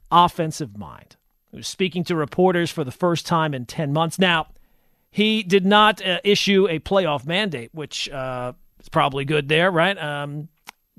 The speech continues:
not anybody expe-, is there anyone in the world anywhere who now, ex-, after seeing, it's only one game, and you don't want to overreact to one game, but it wasn't like,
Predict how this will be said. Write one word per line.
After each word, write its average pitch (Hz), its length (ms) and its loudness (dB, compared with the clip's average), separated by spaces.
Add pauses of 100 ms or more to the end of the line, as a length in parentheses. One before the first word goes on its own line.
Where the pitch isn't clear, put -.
(380)
not 147 360 -4
anybody 165 520 0
expe-, 156 340 -6 (380)
is 190 160 4
there 196 140 4 (120)
anyone 269 480 4
in 220 80 2
the 185 100 0
world 190 380 2
anywhere 175 480 0
who 160 200 0
now, 156 400 2
ex-, - 180 -4
after 226 400 2
seeing, 277 320 2
it's 233 240 -2
only 269 260 6
one 196 300 0
game, 127 280 -10
and 185 140 -4
you 202 80 0
don't 220 220 4
want 196 160 2
to 170 40 -6
overreact 160 640 0
to 165 120 -2
one 135 240 -4
game, 120 220 -8 (280)
but 226 120 8
it 226 60 6
wasn't 247 340 4
like, 202 340 2